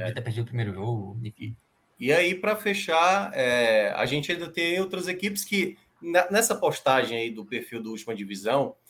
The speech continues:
Speaker 1: ele menciona algumas equipes de Série A e de Série B, certo? Mas é, é até recorrente que aconteça equipes de Série B de fora. Por exemplo, esse ano, deixa eu até dar uma olhada aqui quais são as equipes que estão de fora. Esse ano a gente não tem o Guarani,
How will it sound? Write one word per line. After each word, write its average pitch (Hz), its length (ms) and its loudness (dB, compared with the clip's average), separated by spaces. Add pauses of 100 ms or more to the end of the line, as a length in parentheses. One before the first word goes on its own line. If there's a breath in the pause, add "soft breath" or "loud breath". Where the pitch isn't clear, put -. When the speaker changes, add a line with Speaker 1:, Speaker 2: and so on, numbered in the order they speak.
(260 soft breath)
Speaker 1:
ele 127 180 0
menciona 185 380 4
algumas 185 380 2
equipes 165 340 -4
de 151 80 -4
Série 156 320 4
A 147 80 8
e 151 60 2
de 151 80 -8
Série 175 260 0
B, 110 300 -4 (100)
certo? 113 400 -2 (760)
Mas 165 400 8
é, 208 300 8
é 180 80 10
até 190 360 8
recorrente 180 840 2
que 160 100 -2
aconteça 170 680 0
equipes 185 360 -4
de - 60 -8
Série 175 260 2
B 147 200 -2
de 180 80 -8
fora. 139 480 2 (360)
Por 143 120 2
exemplo, 135 380 0
esse 170 220 -2
ano, 139 240 2
deixa 117 220 -8
eu 123 40 -10
até 135 100 -4
dar 139 120 0
uma 127 80 -2
olhada 113 180 0
aqui 107 180 -10
quais 110 240 -4
são 107 340 -6
as 107 140 -6
equipes - 340 -16
que - 60 -20
estão 110 180 -4
de 98 80 -10
fora. 127 500 2 (640)
Esse 147 260 2
ano 165 100 4
a 160 60 4
gente 160 300 -2
não 202 260 2
tem 123 440 -2
o 131 640 0
Guarani, 165 680 6